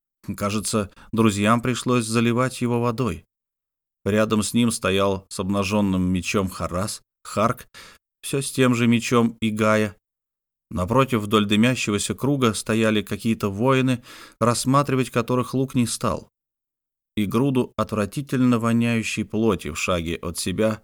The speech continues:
он тоже рассматривать не стал. И почти черное, с багровыми отцветами небо, вдруг превратившее южный розовый город в серый, с багровыми тенями,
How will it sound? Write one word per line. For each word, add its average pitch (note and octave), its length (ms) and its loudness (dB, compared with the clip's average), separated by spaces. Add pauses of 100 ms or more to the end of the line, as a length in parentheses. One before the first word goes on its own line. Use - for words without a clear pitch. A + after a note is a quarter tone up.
(220)
он A2+ 240 0
тоже C3 460 -4 (280)
рассматривать E2 800 -4
не F2+ 80 -2
стал. - 420 -12 (1200)
И F#2+ 80 -8
почти G#2 380 -2
черное, F#2+ 880 0
с F2+ 100 -10
багровыми A2 720 4 (100)
отцветами G#2 560 -2
небо, A2+ 520 0 (320)
вдруг C3 400 -2
превратившее B2 960 0
южный G#2+ 520 0 (120)
розовый G2+ 480 2
город G2+ 460 0
в - 100 -16
серый, A#2 520 -2 (280)
с A2 100 -4
багровыми A2+ 640 6
тенями, G2+ 680 0